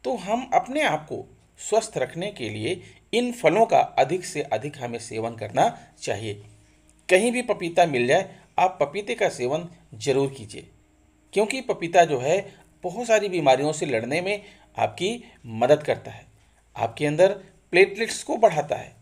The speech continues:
इस समय डेंगू का प्रकोप चल रहा है, तो ज़्यादा से ज़्यादा जो भी पपीता आपको मिले, कच्चा मिले या पक्का मिले, आप जो है दोस्तों पपीते का सेवन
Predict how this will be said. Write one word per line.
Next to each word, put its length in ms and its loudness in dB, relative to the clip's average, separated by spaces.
इस 160 -6
समय 200 2
डेंगू 260 2
का 140 4
प्रकोप 340 -2
चल 180 0
रहा 180 0
है, 180 -14
तो 160 -2
ज़्यादा 260 8
से 140 -4
ज़्यादा 420 8
जो 180 2
भी 140 -2
पपीता 400 0
आपको 300 -2
मिले, 220 0
कच्चा 360 2
मिले 320 0
या 200 8
पक्का 360 8
मिले, 240 2
आप 180 -2
जो 100 0
है 60 4
दोस्तों 360 -2
पपीते 420 -6
का 120 -2
सेवन 440 0